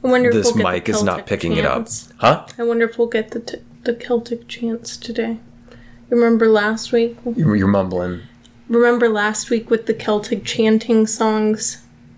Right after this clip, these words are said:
Speaker 2: Oh, Celtic chants. I thought you were saying Celtic chants.
Speaker 1: No.
Speaker 2: I was like, "What? What's a Celtic chants?" <laughs>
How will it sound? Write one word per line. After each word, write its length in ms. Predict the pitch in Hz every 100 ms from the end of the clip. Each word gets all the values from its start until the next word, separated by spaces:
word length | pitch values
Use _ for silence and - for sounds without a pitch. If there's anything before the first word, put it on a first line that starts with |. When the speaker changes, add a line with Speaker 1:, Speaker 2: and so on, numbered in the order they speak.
| - - - - -
Speaker 2:
Oh, 280 | 107 98 -
Celtic 560 | - 139 131 127 - -
chants. 1300 | - - - 147 143 180 - - - - - - - -
I 80 | 120
thought 140 | 147 123
you 60 |
were 40 | 120
saying 320 | - 117 98
Celtic 420 | - 117 104 -
chants. 880 | - 117 110 85 - - - - -
Speaker 1:
No. 180 | 214 190
Speaker 2:
I 80 |
was 160 | - -
like, 260 | 95 - -
"What? 340 | 277 - - - - - -
What's 200 | 143 147
a 80 | -
Celtic 500 | - 147 151 147 -
chants?" 640 | - 143 107 - - - - - - - -
<laughs> 20 | -